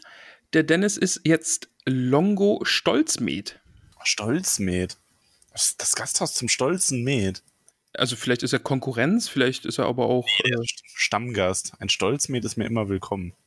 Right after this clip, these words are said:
Speaker 1: Ja. Also Dennis, vielen Dank für deine Unterstützung. Longo Stolzmet, du wurdest getauft. Lass auch du uns wissen, wie du dein Fußhaar trägst.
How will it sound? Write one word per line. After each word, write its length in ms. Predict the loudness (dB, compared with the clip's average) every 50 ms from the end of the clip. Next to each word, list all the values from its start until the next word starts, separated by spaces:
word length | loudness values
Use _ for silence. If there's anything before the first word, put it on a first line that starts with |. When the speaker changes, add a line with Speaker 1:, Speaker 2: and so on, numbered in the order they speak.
| _ _
Speaker 1:
Ja. 280 | -6 -4 -4 -4 -6 -8 _ _ _ _ _ _ _ _ _ _ _ _
Also 200 | -6 -4 -2 -2
Dennis, 380 | 2 2 4 4 4 2 2 -2
vielen 300 | -2 0 2 2 4 4
Dank 180 | 2 0 0 0
für 80 | 2
deine 180 | 2 2 2 2
Unterstützung. 720 | 0 0 -2 0 0 0 0 2 2 0 0 0 -2 -6 -8 -6 -2
Longo 400 | 0 2 2 2 2 2 2 2
Stolzmet, 760 | 0 2 2 2 2 2 0 0 2 2 2 0 -2 -8 _ _ _ _ _ _ _ _ _ _ _
du 160 | -10 -8 -2
wurdest 280 | 0 0 2 2 0 -2
getauft. 500 | -4 -2 0 0 0 0 0 -4 -10 -18 _ _ _ _ _ _ _ _ _ -8
Lass 260 | -6 -4 -2 0 0
auch 320 | 0 0 0 -4 -14 -20 -10 _
du 160 | 2 4 4
uns 220 | 4 2 0 0 -2
wissen, 360 | -2 -2 0 0 -2 -2 -2
wie 100 | -4 -4
du 120 | -2 -2 0
dein 460 | 2 2 2 0 -2 -4 -6 -8 -10 -18 -20 _
Fußhaar 540 | -10 -6 -4 -4 -4 -2 -2 -2 -4 -4 -4
trägst. 520 | -6 -4 -4 -4 -4 -4 -6 -12 -14 -18